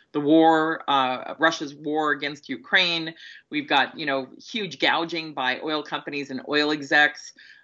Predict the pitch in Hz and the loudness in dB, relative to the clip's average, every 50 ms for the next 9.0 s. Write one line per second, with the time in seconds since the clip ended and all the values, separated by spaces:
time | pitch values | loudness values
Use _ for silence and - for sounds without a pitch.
0 | _ - - 156 147 143 143 135 135 - - 175 170 165 151 - - 165 165 165 | _ -4 -2 0 0 0 -2 -6 -6 -2 0 0 0 0 -2 -4 -6 -4 -4 -4
1 | 160 - 143 - 156 135 135 156 - - - - - 151 160 160 165 - - 143 | -4 -4 -4 0 2 2 2 2 0 -4 -8 -6 -4 -2 0 -2 -2 -4 -8 -14
2 | 135 - - 151 151 151 147 143 135 - 147 143 135 135 127 131 - - 147 135 | -10 -4 -2 -2 -2 -2 -4 -10 -10 -8 -6 -6 -6 -6 -8 -12 -10 -8 -8 -8
3 | - - 151 139 143 - - - _ - - - - _ _ - - 151 143 143 | -6 -4 -4 -4 -6 -6 -20 -20 _ -20 -20 -20 -20 _ _ -4 -2 -2 -2 -2
4 | 139 - 135 147 202 285 294 - - - 147 - - 147 139 139 160 139 135 - | -4 -6 -4 -2 0 2 0 0 -2 -6 -10 -4 0 0 0 2 0 -4 -6 -6
5 | - - 196 165 - - 143 143 135 - 175 175 170 165 160 151 143 127 - - | -10 -6 -6 -4 -4 -4 -6 -6 -6 -4 -2 0 2 2 2 0 -2 -4 -6 -8
6 | - 165 135 - - - 175 160 156 151 156 156 156 156 - - - - 151 143 | -6 -6 -6 -4 -2 0 0 0 2 2 2 2 0 0 -4 -12 -8 -4 -2 -2
7 | 143 139 135 - _ - - - - _ _ _ _ - 160 156 143 143 139 139 | -2 -4 -6 -12 _ -20 -20 -20 -20 _ _ _ _ 0 2 2 2 2 2 -2
8 | 135 - - - 135 135 160 151 143 139 - - _ _ - 170 156 143 139 | -4 -6 -8 -8 -4 0 0 0 0 -2 -4 -10 _ _ -8 -6 -4 -4 -4